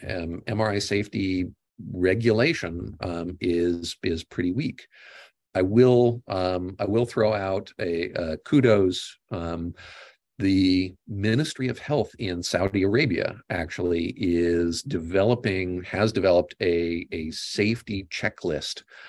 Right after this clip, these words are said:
um, that, um, they're now using at government, um, M R I facilities. Um, that is really remarkable. Quite honestly, it blows the stuff that, you know, Joint Commission and A C R,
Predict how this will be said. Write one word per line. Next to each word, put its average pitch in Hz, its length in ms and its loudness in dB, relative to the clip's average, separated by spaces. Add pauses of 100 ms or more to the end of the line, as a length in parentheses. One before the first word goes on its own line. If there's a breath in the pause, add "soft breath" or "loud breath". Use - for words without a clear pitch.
(220 loud breath)
um, 85 600 -2 (240)
that, 85 640 2 (280)
um, 82 440 -6
they're 98 260 4
now 98 220 0
using 98 720 2
at 90 380 -2 (240)
government, 92 680 -2
um, 85 360 -4
M 98 140 -2
R 90 100 0
I 87 140 -2
facilities. 92 720 -2 (460 loud breath)
Um, 87 520 -2
that 92 480 2
is 90 420 0
really 104 320 2
remarkable. 90 720 -4 (120)
Quite 90 200 2
honestly, 101 420 2
it 85 180 -2
blows 92 440 2
the 90 100 -6
stuff 87 400 -2
that, 85 300 -4
you 90 120 -8
know, 73 200 -6
Joint 85 240 -6
Commission 90 440 -2
and 82 140 -4
A 85 140 0
C 87 200 -4
R, 87 440 2